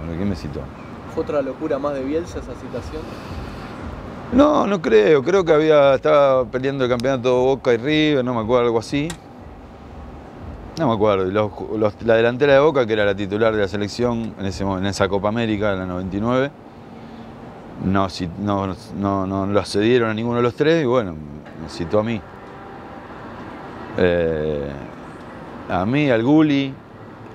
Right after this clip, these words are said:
Speaker 1: y no sé qué otro no había estado nunca. Pero después estaban todos, ¿viste? Estaba el, el Mono Burgos, qué sé yo, esta-, estaban todos.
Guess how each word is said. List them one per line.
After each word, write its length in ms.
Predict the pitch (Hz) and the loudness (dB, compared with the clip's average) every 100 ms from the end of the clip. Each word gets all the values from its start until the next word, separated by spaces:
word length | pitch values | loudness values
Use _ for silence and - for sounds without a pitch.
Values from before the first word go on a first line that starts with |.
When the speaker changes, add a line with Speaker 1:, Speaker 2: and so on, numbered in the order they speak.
| - 107 | -14 -6
Speaker 1:
y 60 | |
no 80 | 110 | -4
sé 280 | 104 147 110 | -2 0 0
qué 100 | 104 | 2
otro 220 | 98 95 | 0 -2
no 120 | 95 | -2
había 120 | 98 98 | 0 0
estado 320 | - 101 95 | 2 2 2
nunca. 300 | 92 82 78 - - - - - - - | -4 -8 -12 -12 -18 -16 -16 -16 -14 -4
Pero 120 | - | 2
después 220 | 104 202 196 | 2 2 4
estaban 220 | 123 98 | 4 2
todos, 420 | 185 151 107 85 | 2 4 4 2
¿viste? 200 | 110 - | -6 -8
Estaba 460 | - 98 87 82 82 | -2 0 2 0 -2
el, 340 | 85 85 80 78 80 76 76 | -2 -2 -4 -6 -10 -10 -8
el 80 | 85 | -6
Mono 240 | 92 92 110 | -4 0 2
Burgos, 520 | 151 147 120 98 90 85 | 4 4 4 2 0 -2
qué 80 | |
sé 80 | 87 73 | -6 -8
yo, 60 | - | -10
esta-, 180 | - 92 | -6 -6
estaban 280 | 85 107 87 | -2 -2 0
todos. 320 | 135 92 | 0 0